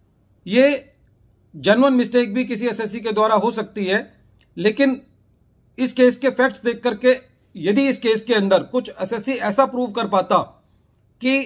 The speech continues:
एसएससी ऑनलाइन पेमेंट कर रहा है, सपोज करो वो किसी कंपनी ए को पेमेंट करना चाहता है और उसके बेनिफिशियरी में ए भी एडेड है और ए वन भी एडेड है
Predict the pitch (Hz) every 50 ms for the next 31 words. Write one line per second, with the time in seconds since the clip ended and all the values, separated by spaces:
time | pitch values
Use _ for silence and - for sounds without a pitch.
0 | - _ _ _ _ - 190 196 226 226 214 254 254 240 233 233 233 247 254 254
1 | - 240 233 240 254 240 - 240 220 220 240 240 240 233 - _ _ _ _ _
2 | _ - - 220 - 247 254 - - 247 247 247 240 - - 208 220 254 - -
3 | 254 202 254 262 262 254 - - 233 220 202 - 262 269 254 - 247 254 262 -
4 | 247 226 220 220 214 220 202 208 202 185 185 180 170 180 165 147 - - 135 -
5 | - _ _ _ _ _ _ _ _ _ _ _ _ - 190 214 247 269 254 -
6 | - _ _ _ _ _ _ _ _ _ - 208 202 269 277 233 220 220 220 208
7 | 214 247 226 - 247 262 269 269 262 254 262 269 262 269 - 214 220 247 247 262
8 | 262 247 247 226 254 254 233 247 254 262 254 - - 240 240 240 - 247 254 269
9 | 254 262 254 240 240 226 208 190 170 175 151 156 135 135 - _